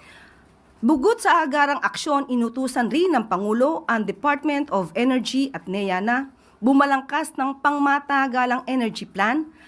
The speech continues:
para sa Siquijor na dapat po ay matatag,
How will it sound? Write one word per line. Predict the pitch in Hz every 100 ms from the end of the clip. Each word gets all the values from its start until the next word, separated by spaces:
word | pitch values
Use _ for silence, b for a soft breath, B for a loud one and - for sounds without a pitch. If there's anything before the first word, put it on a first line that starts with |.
| B B
para | - 254 240
sa | 247
Siquijor | 233 208 156 180 139 - _ b b
na | 190
dapat | 185 185 185 185 -
po | 226
ay | 180 165
matatag, | 156 - - 254 269